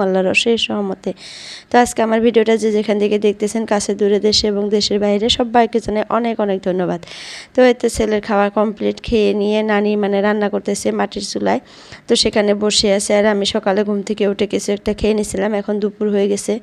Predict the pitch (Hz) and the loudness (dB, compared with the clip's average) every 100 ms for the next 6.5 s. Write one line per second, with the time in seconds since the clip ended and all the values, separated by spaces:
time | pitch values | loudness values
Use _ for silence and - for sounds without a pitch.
0 | - - - - 208 226 220 208 214 208 | -8 -14 -12 -4 -2 0 0 0 0 2
1 | 202 202 214 208 185 - 208 202 196 214 | 2 2 0 -2 -4 -4 -4 -4 -4 -4
2 | 202 190 190 208 196 202 196 208 208 196 | -4 -2 -2 0 0 0 0 0 2 2
3 | 196 202 202 208 214 202 190 208 214 - | 0 0 -2 -2 -2 -2 -2 -2 -4 -10
4 | - - 214 208 202 196 202 202 202 202 | -16 -6 -4 0 0 0 0 2 2 2
5 | 208 202 202 208 202 208 226 - 208 196 | 0 0 2 0 0 -2 -2 0 0 2
6 | 208 208 202 220 | 0 0 -2 0